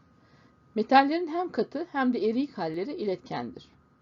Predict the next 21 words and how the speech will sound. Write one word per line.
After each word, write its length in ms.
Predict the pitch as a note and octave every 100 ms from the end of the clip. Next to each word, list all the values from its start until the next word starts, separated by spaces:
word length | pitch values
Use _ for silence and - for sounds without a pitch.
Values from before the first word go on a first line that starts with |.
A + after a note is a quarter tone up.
| _ _ _ - - _ -
Ayrıca 360 | D#4 F4+ C#4+
metallerin 720 | B3 G#3+ G3+ F3 D3 F3+ C4 G#3+
dövülerek 600 | G#3 A3+ G#3 G#3+ - F3+
levha 380 | F3 G3+ A#3+
haline 480 | G#3+ D3+ D#3 F#3+ D#4 - - -
ve 80 | D3
tel 240 | - C4+ C4+
haline 340 | G#3+ F3 E3+
getirilebilmeleri 1080 | E3 F3 E3+ D#3+ D3 D#3+ D#3 C#3+ C#3+ B3 E4+ - - -
metal 420 | F#3+ F#3+ C4 C4+
bağını 260 | F3+ D#3+ D#3
oluşturan 560 | D#3+ E3 - F#3 A3+ -
elektron 520 | - F#3 - G#3+ G#3
bulutunun 500 | E3+ D#3 D3+ G3 D#4 - - - -
atomların 600 | G3+ A#3+ A#3 A#3+ C4+ B3
birbirleri 460 | A3+ G#3+ A3 A3+ A#3+
üzerinden 600 | F3+ F3+ F3+ G3+ A3+ G#3
rahat 280 | G#3+ B3+
kaymalarını 680 | - F3+ F3+ F3+ E3+ F3 A#3+
sağlamasıyla 800 | B3+ F#3+ F3+ F3+ F#3 - B3 A3+
açıklanmaktadır. 960 | G3 - F3 D#3 D3 D3 - - -